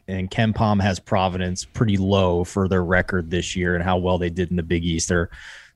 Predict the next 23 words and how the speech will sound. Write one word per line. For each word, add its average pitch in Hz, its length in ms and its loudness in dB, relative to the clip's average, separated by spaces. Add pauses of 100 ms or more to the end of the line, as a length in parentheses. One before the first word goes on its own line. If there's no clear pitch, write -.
not 104 180 2
even 98 180 0
a 95 60 -2
top 101 300 -2
thirty 95 280 -2
team 95 280 0
on 90 160 0
KenPom, 92 560 0
and 90 100 -2
Kansas 90 380 -2
is 85 120 -4
a 90 60 -4
top 87 300 -2
five 85 320 -2
team. - 320 -10
So 95 420 2 (500)
thus 104 380 0
you 110 100 2
get 101 300 0
a 104 60 -6
spread 98 440 -2
this 95 200 -2
big. 95 420 0